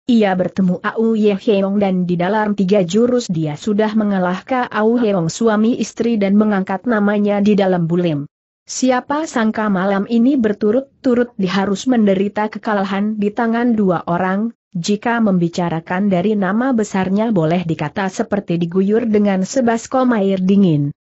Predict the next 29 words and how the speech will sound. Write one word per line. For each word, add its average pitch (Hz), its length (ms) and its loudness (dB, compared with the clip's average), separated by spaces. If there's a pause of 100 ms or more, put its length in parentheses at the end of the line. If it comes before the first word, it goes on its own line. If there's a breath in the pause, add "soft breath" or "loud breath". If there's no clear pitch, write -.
(140)
Saat 226 480 -6
ini 262 320 4
pertempuran 202 720 -2
antara 175 400 -2
Li 170 160 -2
Elo 220 400 -2
Jie 214 560 4
dengan 190 320 0
manusia 180 640 0
aneh 220 320 -2
berkerudung 196 720 0
hitam 170 400 -4
itu 269 400 -2
sudah 214 400 -2
mencapai 202 560 -2
ratusan 226 640 0
jurus 233 400 0
banyaknya 226 720 0
tanpa 208 480 -2
terasa 185 480 -2
pertempuran 208 720 0
di 247 160 2
antara 226 400 -2
mereka 190 400 -2
pun 320 320 -2
makin 262 480 4
lama 165 320 0
semakin 202 480 0
perlahan, 233 720 0